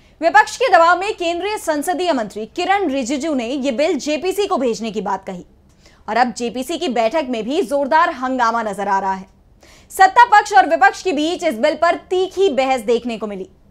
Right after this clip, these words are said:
जेपीसी की दो बैठकें हो चुकी हैं, लेकिन जेपीसी अब तक किसी भी नतीजे पर आते नजर नहीं आ रही। तो किन मुद्दों पर नहीं बन पा रही सहमति,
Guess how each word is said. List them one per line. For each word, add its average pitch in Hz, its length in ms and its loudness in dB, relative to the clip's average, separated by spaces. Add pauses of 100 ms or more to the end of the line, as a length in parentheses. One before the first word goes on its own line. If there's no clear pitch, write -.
(120)
जेपीसी 220 480 -4
की 285 140 -2
दो 269 260 0
बैठकें 330 380 2
हो 302 140 0
चुकी 208 240 -10
हैं, 196 140 -14 (500)
लेकिन 359 320 -2
जेपीसी 392 500 -2 (120)
अब 359 240 2
तक 240 160 -2 (140)
किसी 381 300 -2
भी 349 160 -6
नतीजे 262 420 -4
पर 262 140 -2
आते 233 300 -2
नजर 220 300 -4
नहीं 208 260 -10
आ 202 100 -8
रही। 185 200 -10 (580)
तो 415 80 0
किन 453 260 -2
मुद्दों 381 260 2
पर 403 200 6
नहीं 330 240 0
बन 349 180 2
पा 330 160 2
रही 330 200 -4
सहमति, 294 480 -4